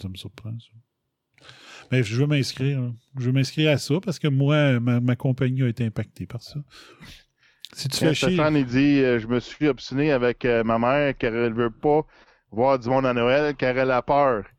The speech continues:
Speaker 1: OK.
Speaker 2: L C V, euh, L C N vire à journée longue chez elle. <laughs> »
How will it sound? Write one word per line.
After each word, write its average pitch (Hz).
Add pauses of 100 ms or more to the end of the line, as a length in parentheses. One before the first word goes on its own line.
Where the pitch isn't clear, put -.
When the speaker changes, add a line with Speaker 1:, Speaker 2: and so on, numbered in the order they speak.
Speaker 1:
OK. 107
Speaker 2:
L 135
C 151
V, 143
euh, 139
L 175
C 175
N 175
vire 160
à 147
journée 143
longue 139
chez 123
elle. 113
<laughs> » -